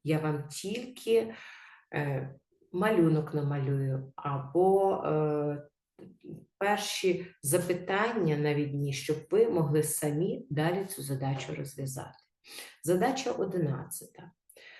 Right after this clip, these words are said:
Ми її почали розв'язувати, ми її розв'язали в класі,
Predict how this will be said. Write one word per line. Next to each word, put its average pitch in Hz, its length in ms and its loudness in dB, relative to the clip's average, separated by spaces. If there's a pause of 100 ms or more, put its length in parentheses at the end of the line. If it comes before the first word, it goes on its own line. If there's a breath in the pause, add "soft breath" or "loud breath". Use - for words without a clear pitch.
(180 loud breath)
Ми 214 220 4
її 214 680 -2
почали 170 640 0
розв'язувати, 147 920 -8
ми 202 140 -2
її 170 340 4
розв'язали 156 840 0
в 156 140 -12
класі, 170 720 -4